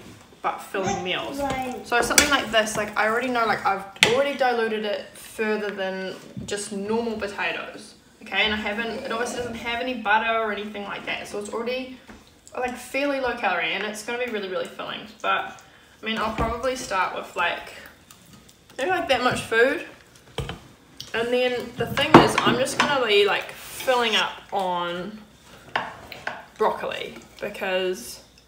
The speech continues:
Speaker 1: this is something that is really low in calories, but it's gonna help fill me up. So at least half of my plate, probably, like, that much food.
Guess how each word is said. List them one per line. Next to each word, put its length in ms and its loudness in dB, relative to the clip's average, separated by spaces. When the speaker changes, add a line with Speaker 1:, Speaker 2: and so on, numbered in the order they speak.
Speaker 1:
this 400 -2
is 280 2
something 300 -4
that 260 -6
is 320 2
really 560 8
low 180 4
in 80 -2
calories, 540 0
but 380 -2
it's 180 -6
gonna 180 -4
help 240 -6
fill 320 -4
me 140 -4
up. 180 -8
So 400 -2
at 200 0
least 380 4
half 440 -2
of 120 0
my 100 0
plate, 460 -4
probably, 200 0
like, 140 -4
that 160 0
much 240 -4
food. 260 -2